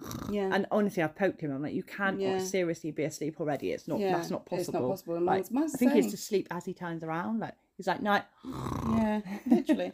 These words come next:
Speaker 1: And then I'm there like that, just looking at the ceiling, like, "One sheep, two sheep,
Speaker 2: Yeah.
Speaker 1: three sheep." <laughs> So, so anyway, so a lot of you will know this case and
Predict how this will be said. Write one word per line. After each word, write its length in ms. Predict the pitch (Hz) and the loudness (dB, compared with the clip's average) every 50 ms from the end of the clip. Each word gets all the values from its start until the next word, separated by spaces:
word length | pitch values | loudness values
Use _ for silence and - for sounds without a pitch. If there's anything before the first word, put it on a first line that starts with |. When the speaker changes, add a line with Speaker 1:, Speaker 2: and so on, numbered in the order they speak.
| _ _ _ _ _ _ _ - | _ _ _ _ _ _ _ -6
Speaker 1:
And 520 | 226 226 233 247 - - - - 190 202 | -6 -6 -6 -8 -16 -16 -10 -2 2 6
then 160 | 208 202 202 196 185 | 6 6 8 6 6
I'm 80 | 196 | 6
there 160 | 208 208 196 | 6 6 6
like 120 | 190 180 151 | 6 4 4
that, 220 | 156 185 - - | 2 0 -2 -2
just 100 | - 165 170 | -6 -10 -10
looking 160 | - - 175 | -8 -6 -6
at 80 | - | -6
the 40 | - | -6
ceiling, 360 | 226 - 208 185 170 160 156 | -4 -2 -2 0 0 0 -2
like, 180 | 147 139 135 - | -4 -6 -8 -10
"One 280 | 143 143 147 143 143 123 | -10 -8 -6 -6 -6 -6
sheep, 380 | - - 151 135 - - _ | -4 -4 -4 -4 -4 -6 _
two 280 | _ - 151 143 160 156 | _ -2 -2 0 0 -2
sheep, 340 | 151 - - - - - 175 | -4 -6 -8 -4 -2 0 2
Speaker 2:
Yeah. 220 | 196 196 180 165 | 6 6 6 8
Speaker 1:
three 80 | 165 - | 8 6
sheep." 420 | 180 - - - 175 170 156 - - - - - | 4 2 -6 -4 -4 -4 -4 -4 -8 -12 -6 -4
<laughs> 100 | 269 226 - - 359 - - - 392 311 - - 330 - - 349 359 - - - - - - - | -4 -4 -2 -4 -6 -6 -6 -6 -8 -8 -6 -6 -8 -8 -8 -10 -10 -10 -12 -14 -18 -20 -20 -16
So, 520 | - - - 269 247 247 247 247 247 240 277 - _ _ _ _ - | -4 4 6 8 8 10 10 10 8 8 6 2 _ _ _ _ -12
so 180 | 214 - 254 247 | -4 0 2 4
anyway, 400 | 240 220 208 175 160 156 147 175 | 4 4 2 2 0 0 0 -2
so 440 | - - 202 185 180 180 180 170 - - _ _ _ _ _ _ _ _ _ _ _ _ _ _ _ | -2 -2 0 2 4 4 4 2 0 -2 _ _ _ _ _ _ _ _ _ _ _ _ _ _ _
a 80 | - 208 | 4 4
lot 120 | 240 254 | 4 4
of 80 | 214 226 | 4 4
you 100 | 262 254 | 2 4
will 80 | 247 254 | 6 6
know 440 | 240 247 240 233 226 220 220 214 - - - | 6 8 8 6 6 8 6 6 4 2 -2
this 180 | 190 180 - | -4 -4 -4
case 420 | - - 190 175 160 165 160 151 - | -4 -4 0 2 2 2 0 -2 -6
and 440 | - 147 165 160 165 165 170 - | -4 -4 -2 -2 -2 -2 -4 -6